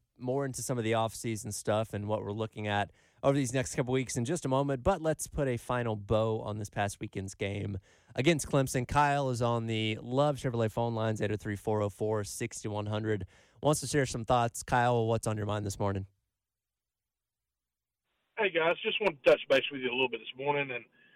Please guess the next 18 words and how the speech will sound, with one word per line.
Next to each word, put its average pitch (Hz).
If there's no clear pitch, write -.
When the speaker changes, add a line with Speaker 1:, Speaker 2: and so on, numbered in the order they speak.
Speaker 2:
um, 143
I'll 190
go 160
ahead 151
and 131
admit 151
firsthand, 160
I'm 156
fifty 214
years 214
old, 147
been 151
a 131
Clemson 185
fan 131
all 170
my 165
life 160